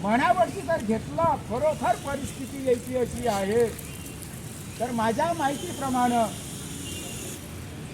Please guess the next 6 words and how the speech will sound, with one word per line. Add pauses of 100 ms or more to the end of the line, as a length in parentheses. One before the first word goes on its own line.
(960)
आजच
का, (180)
आजच
पैसे
येऊ
शकतात.